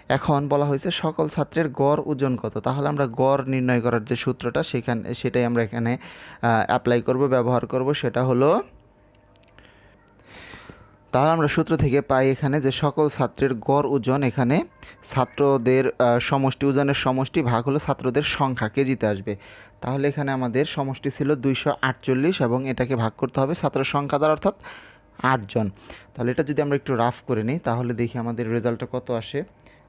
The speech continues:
আট ভাগ হলো দুশো আটচল্লিশ।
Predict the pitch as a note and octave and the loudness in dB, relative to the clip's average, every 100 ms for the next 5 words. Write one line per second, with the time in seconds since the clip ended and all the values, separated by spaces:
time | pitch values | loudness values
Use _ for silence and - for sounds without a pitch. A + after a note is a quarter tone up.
0 | _ - A#2 A2+ D3 - A#2+ A2+ G#2+ A2+ | _ -8 -4 -4 -6 -10 -10 -8 -8 -8
1 | A#2+ C3+ - - - B2+ E3+ - _ - | -8 -8 -12 -16 -10 -8 -8 -12 _ -20
2 | - - - B2 - - A2 G2 G2 - | -20 -20 -8 -8 -8 -8 -6 -4 -6 -8